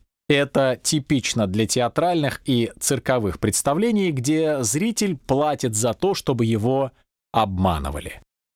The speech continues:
Для деловых коммуникаций такой прием может работать только при грамотном использовании и при условии раскрытия карт в конце представления. Итак, вы молодой H R-менеджер и презентуете группе из пятнадцати коллег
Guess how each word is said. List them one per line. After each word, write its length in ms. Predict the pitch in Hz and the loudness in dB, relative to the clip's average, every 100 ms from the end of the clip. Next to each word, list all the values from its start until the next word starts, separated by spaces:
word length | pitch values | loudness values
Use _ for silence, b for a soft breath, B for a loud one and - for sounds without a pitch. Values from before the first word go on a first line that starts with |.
| _ _ | _ _
Для 400 | - 120 127 120 | 2 4 4 2
деловых 440 | 113 135 156 226 226 | 2 2 2 0 0
коммуникаций 680 | 160 143 139 - 113 - 101 | 0 0 0 0 -2 -2 -2
такой 280 | 135 - 180 | -2 0 0
прием 320 | 170 180 190 | 0 0 0
может 300 | 175 160 143 | 0 0 0
работать 440 | 135 185 190 160 | 0 0 -2 -2
только 320 | - 180 175 | -2 0 0
при 200 | 156 143 | 0 0
грамотном 600 | 127 117 127 123 117 120 113 | 0 2 2 0 0 0 0
использовании 680 | - 226 214 165 139 113 | 0 -2 0 0 0 0
и 40 | 110 | 0
при 160 | 143 | 0
условии 400 | 156 156 247 226 | -2 0 0 0
раскрытия 680 | 196 151 - - 175 156 127 | 0 0 -2 -2 -2 0 -2
карт 320 | - 170 180 - B B B | 0 -2 -2 -20 B B B
в 140 | - | -6
конце 420 | - 123 107 151 - | 0 2 2 -2 0
представления. 840 | 117 - - 98 82 73 - - _ _ _ _ _ - | 0 0 -2 -2 -2 -6 -10 -14 _ _ _ _ _ 0
Итак, 420 | 151 220 262 - B B B | 2 4 0 -2 B B B
вы 240 | 110 170 233 | 2 4 4
молодой 520 | 185 165 151 185 156 | 2 2 2 2 2
H 140 | - | 0
R-менеджер 680 | 131 110 151 208 202 202 196 | 0 0 0 0 0 -2 -2
и 160 | 160 160 | -2 -2
презентуете 920 | - 143 127 135 127 156 143 120 117 | 0 0 0 0 0 0 0 0 -2
группе 480 | 110 123 135 - 107 | 0 0 -2 -2 -2
из 140 | 95 | -2
пятнадцати 600 | - - 117 104 - 95 98 | -2 -2 0 -2 -2 -4 -4
коллег 460 | - 131 214 220 | 0 0 0 -4